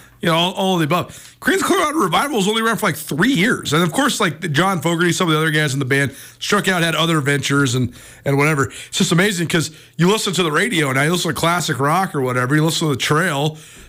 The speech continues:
there's a million C C R songs. It's crazy how prolific you can be in such a short amount of time. Welcome back to Nuanez Now, E S P N Radio,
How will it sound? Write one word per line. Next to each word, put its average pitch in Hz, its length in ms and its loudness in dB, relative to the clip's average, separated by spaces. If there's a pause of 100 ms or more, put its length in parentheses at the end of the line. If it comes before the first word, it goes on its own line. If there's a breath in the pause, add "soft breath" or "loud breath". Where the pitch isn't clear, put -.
there's 226 180 0
a 240 80 0
million 254 520 0
C 180 220 2
C 160 220 0
R 139 180 0
songs. 117 280 -2
It's - 60 -4
crazy 170 240 2
how 156 120 0
prolific 143 340 -2
you 120 80 2
can 120 100 2
be 120 120 4
in 117 80 2
such 120 220 -2
a 110 60 0
short 117 400 0 (280 loud breath)
amount 117 260 2
of - 60 -4
time. 95 180 0
Welcome 175 240 2
back 170 240 0
to 175 80 -2
Nuanez 156 240 0
Now, 139 340 -2 (220)
E 208 60 2
S 190 100 0
P 170 120 0
N 151 40 0
Radio, 147 380 0